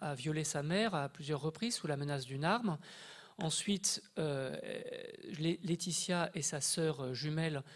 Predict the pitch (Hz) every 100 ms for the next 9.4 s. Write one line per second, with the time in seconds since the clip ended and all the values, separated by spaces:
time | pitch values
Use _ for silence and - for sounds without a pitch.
0 | - - - 151 147 156 160 147 165 147
1 | 135 135 - 156 170 208 269 - - -
2 | 208 196 160 165 - 160 147 131 - 180
3 | 240 - 175 170 180 196 - 165 160 139
4 | - 208 185 147 143 170 - 156 160 180
5 | 151 127 151 160 - 147 - 147 175 226
6 | - - - - - 135 127 151 - 180
7 | - 139 131 - 135 151 147 143 127 -
8 | 135 - 131 147 - 143 - 147 160 135
9 | 135 139 214